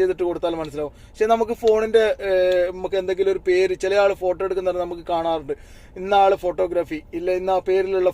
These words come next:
ഫോട്ടോഗ്രാഫി എന്നുള്ള, അതൊക്കെ നമുക്ക് കൊടുത്തുകൊണ്ട് എങ്ങനെ ചെയ്യാൻ പറ്റും എന്നുള്ള ഒരു വീഡിയോ ആണ്. ആ വീഡിയോ തുടർന്ന് കാണുക. നമ്മളുടെ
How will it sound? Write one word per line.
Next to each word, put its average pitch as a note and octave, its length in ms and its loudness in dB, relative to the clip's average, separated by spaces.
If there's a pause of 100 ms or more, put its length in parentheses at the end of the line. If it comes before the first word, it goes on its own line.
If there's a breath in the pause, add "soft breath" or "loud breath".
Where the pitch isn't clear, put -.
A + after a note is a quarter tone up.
ഫോട്ടോഗ്രാഫി E3+ 520 -4
എന്നുള്ള, D#3+ 180 -6 (400 soft breath)
അതൊക്കെ B3+ 260 2 (100)
നമുക്ക് A3+ 280 -2
കൊടുത്തുകൊണ്ട് G#3+ 420 6
എങ്ങനെ G3+ 240 -2
ചെയ്യാൻ F#3 300 0
പറ്റും F#3 280 0
എന്നുള്ള E3+ 220 -2 (140)
ഒരു F3 180 -2
വീഡിയോ F3 300 0
ആണ്. F3+ 100 -6 (460 loud breath)
ആ F3 60 -8 (100)
വീഡിയോ G3+ 200 6 (400)
തുടർന്ന് F#3+ 380 0
കാണുക. F3+ 260 2 (680)
നമ്മളുടെ C4 320 4